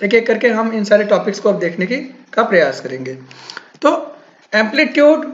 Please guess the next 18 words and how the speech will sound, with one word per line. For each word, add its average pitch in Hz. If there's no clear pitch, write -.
modulation 220
में 302
जो 196
generation 240
टेक्निक्स 180
है, 175
मॉड्यूलेशन 214
टेक्निक्स 240
है 196
जो 170
हमारी, 143
मतलब 175
हमारे 196
दो 226
तरह 233
की 233
टेक्निक्स 226
होगी, 214